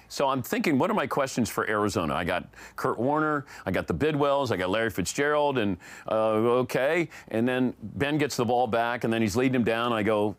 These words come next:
"God, I could be, you know, maybe the Rooneys, and then it's, it's, it's gonna be Ben, and then it's,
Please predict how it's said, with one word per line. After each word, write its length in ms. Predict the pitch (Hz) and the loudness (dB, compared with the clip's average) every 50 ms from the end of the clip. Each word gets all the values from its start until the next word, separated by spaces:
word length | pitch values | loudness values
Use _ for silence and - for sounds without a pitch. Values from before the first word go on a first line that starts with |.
| - - | -8 -6
"God, 200 | - 147 165 120 | -4 -2 0 0
I 120 | 95 117 | -2 -2
could 160 | 113 127 101 | -2 -2 0
be, 260 | 90 113 110 104 95 - - - - 95 - | 2 2 0 0 -2 -6 -12 -16 -16 -10 -6
you 100 | 101 107 | -4 -2
know, 140 | 110 104 95 | -2 0 0
maybe 240 | 101 107 117 120 139 | 2 2 2 2 2
the 80 | 113 107 | 2 2
Rooneys, 480 | 104 123 135 143 151 160 160 151 120 | 2 2 4 4 2 2 2 0 0
and 100 | 127 107 | 0 0
then 200 | 113 117 117 117 | 0 2 2 2
it's, 220 | 117 110 90 - - - - | 0 0 -2 -6 -12 -8 -6
it's, 280 | 113 120 113 - - | -6 -6 -6 -6 -4
it's 260 | 107 101 90 78 - | -2 -2 -2 -4 -6
gonna 200 | - - 113 113 | -6 -4 -2 0
be 80 | 110 120 | 0 0
Ben, 320 | 95 143 143 151 160 165 | 0 0 -2 0 0 0
and 120 | 156 131 120 | 2 2 2
then 140 | 120 120 120 | 2 0 0
it's, 220 | 120 95 - - | -2 -2 -6 -12